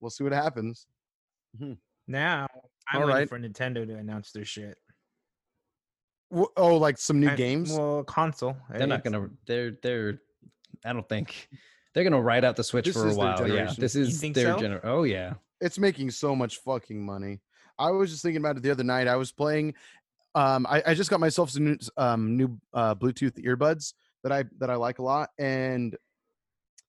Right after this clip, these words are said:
Speaker 1: I was like, "God damn it, I have to put on my headphones to be able to play on my Switch 'cause it doesn't have Bluetooth or, a-, at least not for headphone connection, uh, connectivity." And so I was like,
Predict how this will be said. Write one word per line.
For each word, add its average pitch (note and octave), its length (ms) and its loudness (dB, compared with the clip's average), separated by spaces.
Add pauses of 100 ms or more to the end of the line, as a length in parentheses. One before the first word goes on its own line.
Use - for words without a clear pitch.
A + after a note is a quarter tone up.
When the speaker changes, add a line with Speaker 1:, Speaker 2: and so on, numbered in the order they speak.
(240)
Speaker 1:
I D3+ 60 4
was E3+ 120 2
like, F3 160 -2
"God A#3 320 -2
damn D#3 160 -2 (180)
it, D3+ 240 2
I D#3 40 2
have F3 100 0
to E3+ 100 -6
put E3 140 0
on E3 180 2
my C#3 200 2
headphones A#2 600 -2
to - 60 -14
be C3 60 0
able A#2+ 160 -2
to - 40 -10
play C3 100 -4
on B2 120 -2
my A#2 140 0
Switch C3 420 -4 (240)
'cause A#2+ 160 -4
it A2 60 -6
doesn't A#2 220 -4
have C3 160 -2
Bluetooth B2 520 -2 (360)
or, C#3+ 80 -6 (160)
a-, D3 280 0
at D3 180 -4
least D#3+ 200 -2
not D#3 180 0
for C3 100 -8
headphone B2+ 280 -4
connection, G2+ 480 -12 (380)
uh, B2 260 -4
connectivity." G2+ 540 -10 (100)
And C#3 300 -2
so C#3+ 180 -6
I C#3+ 40 -4
was C3+ 100 -8
like, D3 100 -10